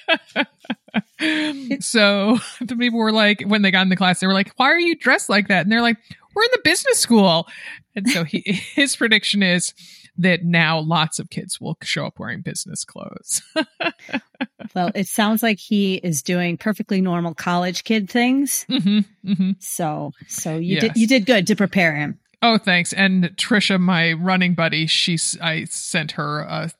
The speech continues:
Speaker 1: picture and told her a little bit about the story. And she texted back,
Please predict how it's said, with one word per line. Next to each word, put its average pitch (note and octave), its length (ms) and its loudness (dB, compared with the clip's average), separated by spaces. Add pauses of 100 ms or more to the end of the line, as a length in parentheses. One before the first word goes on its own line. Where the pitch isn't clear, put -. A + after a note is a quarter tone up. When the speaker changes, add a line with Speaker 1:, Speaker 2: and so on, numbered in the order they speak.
(160)
Speaker 1:
picture E3+ 420 -2
and D#3 120 -8
told D#3+ 180 -6
her D#3 60 -6
a D3+ 40 -8
little D3+ 140 -6
bit D#3 140 -4
about D#3 200 -4
the E3 60 -8
story. D#3 380 -4
And D3+ 180 -6
she - 220 -4
texted E3+ 340 -6
back, D#3+ 240 -4